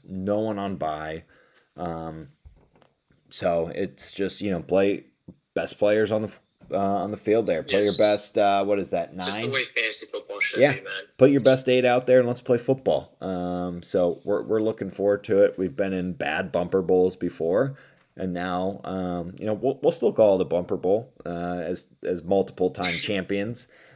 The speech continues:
Speaker 1: um, but a little different significance. And the current line right now is a nice line of six point nine. Uh, I'm the favorite if you were to look ahead, but, um, only wanted to say that because of the,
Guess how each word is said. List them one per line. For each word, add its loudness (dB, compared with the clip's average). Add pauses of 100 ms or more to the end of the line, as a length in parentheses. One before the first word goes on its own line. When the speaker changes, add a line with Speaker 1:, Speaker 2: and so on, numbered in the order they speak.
(120)
Speaker 1:
um, -4
but 0
a -2
little 2
different -2 (160)
significance. -6
And -6
the -4
current -2
line -2
right -4
now -4
is -4
a -4
nice -6
line -10
of -14
six -10
point -10
nine. -8 (380)
Uh, -10
I'm -12
the -10
favorite -8
if -14
you -12
were -6
to -8
look -6
ahead, -8
but, -6
um, -10 (540)
only 0
wanted -6
to -8
say -2
that -4
because -6
of -6
the, -8